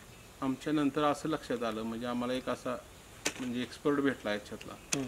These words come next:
Speaker 1: त्याच्याकडनं आमच्या लक्षात, त्यांना लक्षात आलं की या पिकाला लाईटच कमी मिळते.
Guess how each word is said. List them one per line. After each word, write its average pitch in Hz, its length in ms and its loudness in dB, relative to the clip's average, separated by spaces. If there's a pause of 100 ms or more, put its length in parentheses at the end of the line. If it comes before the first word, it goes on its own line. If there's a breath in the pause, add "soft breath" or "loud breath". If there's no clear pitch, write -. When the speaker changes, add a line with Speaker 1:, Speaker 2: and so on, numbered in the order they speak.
Speaker 1:
त्याच्याकडनं 131 560 0
आमच्या 135 340 0
लक्षात, 123 340 -2 (100)
त्यांना 131 220 2
लक्षात 135 440 0
आलं 110 260 0 (580)
की 143 80 2
या 151 80 4
पिकाला 135 380 6
लाईटच 139 480 6
कमी 147 220 4
मिळते. 120 360 2